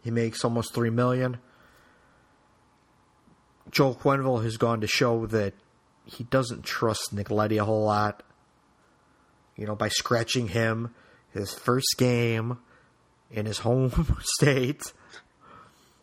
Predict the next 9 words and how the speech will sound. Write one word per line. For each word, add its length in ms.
in 180
the 80
playoffs. 800
Nothing 280
says 280
"fuck 380
you" 300
like 240
just, 240